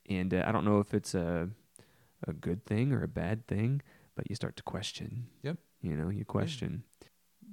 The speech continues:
Speaker 1: "Should we do this? Should we do that?
Speaker 2: Mm-hmm.
Speaker 1: Why do we do this? Why do we do that?
Speaker 2: Yep.
Speaker 1: Uh, why don't we do this? Why don't we do that?" Um,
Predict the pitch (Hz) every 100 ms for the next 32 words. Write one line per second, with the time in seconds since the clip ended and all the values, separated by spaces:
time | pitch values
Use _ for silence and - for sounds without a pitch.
0 | - - 104 113 101 98 127 - - 90
1 | 85 87 104 131 - - 110 90 95 113
2 | 113 107 110 135 - 80 95 107 107 104
3 | 104 120 107 120 - - 95 98 98 87
4 | 98 - 113 110 113 104 120 - - 87
5 | - - - 110 110 113 107 127 - -
6 | - - - - _ - 104 101 90 90
7 | 92